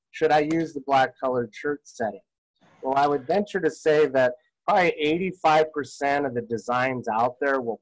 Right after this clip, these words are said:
print fine, uh, going to a black shirt setting to where you can save the money on the white base and the black ink, uh, that is on top of that base to let that black shirt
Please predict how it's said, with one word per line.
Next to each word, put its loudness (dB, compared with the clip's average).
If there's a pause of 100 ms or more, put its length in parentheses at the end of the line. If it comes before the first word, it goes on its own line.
print -2 (200)
fine, -2 (440)
uh, -2 (180)
going 0
to 0
a -2
black -2
shirt -2 (100)
setting -4
to -12
where -6
you -8
can -12
save -6
the -8
money -4 (380)
on -2
the -2
white 0
base -2
and -6
the -8
black -2 (140)
ink, -8 (600)
uh, -2 (100)
that -2
is -6
on -4
top -2
of -6
that 0
base -6
to -8
let -8
that -4
black -4
shirt -6